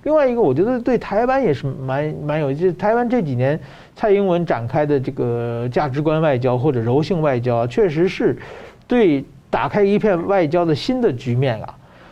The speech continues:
就是说过去啊，如果是这个两蒋时代，某个国家只要和中国建交的话，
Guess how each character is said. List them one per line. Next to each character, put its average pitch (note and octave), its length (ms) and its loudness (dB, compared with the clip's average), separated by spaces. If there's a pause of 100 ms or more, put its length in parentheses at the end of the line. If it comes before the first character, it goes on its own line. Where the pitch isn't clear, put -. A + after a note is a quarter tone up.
(120)
就 C4+ 160 2
是 A3 80 4
说 B3 120 2
过 B3+ 360 0
去 - 220 -2
啊， G#2+ 120 0
如 E3+ 180 0
果 D#3+ 140 0
是 C3 320 -2
这 C#3+ 100 0
个 B2+ 100 -2
两 C3+ 220 -2
蒋 B2+ 220 -4
时 - 180 -8
代， A2 240 -6 (680)
某 C3 180 0
个 E3 100 2
国 E3 180 2
家 F#3 140 0
只 C#3+ 140 -2
要 C3 100 2
和 D3 140 -2
中 F3+ 160 0
国 E3+ 100 0
建 D3+ 220 0
交 C3+ 160 2
的 B2+ 100 -2
话， A2+ 240 -2